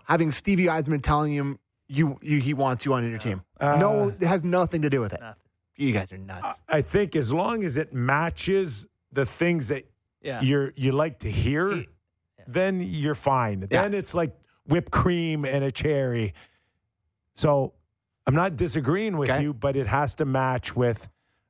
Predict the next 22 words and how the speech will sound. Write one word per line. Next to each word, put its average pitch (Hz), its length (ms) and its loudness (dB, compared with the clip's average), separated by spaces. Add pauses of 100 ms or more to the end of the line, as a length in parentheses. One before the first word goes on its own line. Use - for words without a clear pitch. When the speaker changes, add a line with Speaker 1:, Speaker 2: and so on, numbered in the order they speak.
(180)
Speaker 3:
I 131 80 4
like 131 240 0
what 127 160 0 (300)
I'm 117 120 4
hearing 98 440 -2 (160)
Speaker 1:
Okay. 151 240 0 (180)
Speaker 3:
overall. 110 520 2 (140)
Speaker 2:
Who 233 80 -2
had - 80 4
Speaker 1:
I - 20 -2
Speaker 2:
a 311 40 -4
better 226 200 -2
career, 190 260 -6
Kane 139 280 -8
or 131 40 -4 (120)
Yzerman? 120 120 -12 (640)
Speaker 1:
Uh, 113 840 -2
Speaker 2:
Yzerman, 110 320 -6 (180)
right? - 20 -
Speaker 1:
Yzerman, 123 260 0 (560)
for - 80 -16
sure. - 200 -16